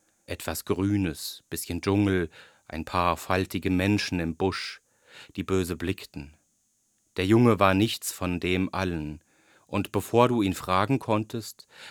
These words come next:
war er verschwunden, bevor du dich überhaupt trautest,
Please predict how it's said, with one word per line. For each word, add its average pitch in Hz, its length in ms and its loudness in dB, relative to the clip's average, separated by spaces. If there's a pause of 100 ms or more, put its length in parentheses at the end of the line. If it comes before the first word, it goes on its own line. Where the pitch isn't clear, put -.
(120)
war 98 180 6
er 101 80 6
verschwunden, 98 920 -4 (500)
bevor 123 260 6
du 139 100 6
dich 127 200 0
überhaupt 117 520 0
trautest, - 840 -4